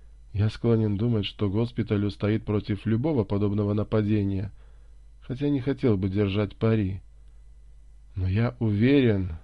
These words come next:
что мы можем потерять половину населения в кровавой бане, победим или проиграем. Значит, вы уже думали об этом? Лицо Парлета исказилось.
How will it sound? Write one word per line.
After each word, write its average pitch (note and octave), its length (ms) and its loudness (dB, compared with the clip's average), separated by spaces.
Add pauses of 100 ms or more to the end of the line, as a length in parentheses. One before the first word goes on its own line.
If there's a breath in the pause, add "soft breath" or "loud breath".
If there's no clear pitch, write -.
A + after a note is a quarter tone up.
(140)
что - 300 -6
мы A2 160 2
можем A#2+ 320 0
потерять A#2 520 0
половину A#2 460 2
населения A2+ 640 0
в - 80 -8
кровавой G#2+ 480 2
бане, G2+ 500 0 (560 soft breath)
победим F#2+ 460 -2
или G2+ 160 0
проиграем. G#2 800 0 (1500)
Значит, G2+ 360 -4
вы G#2+ 160 0
уже G2+ 240 0
думали G#2 360 -2
об F#2+ 120 -2
этом? G2+ 440 -8 (1500)
Лицо A2 320 -4
Парлета C3+ 560 -2
исказилось. G2+ 760 0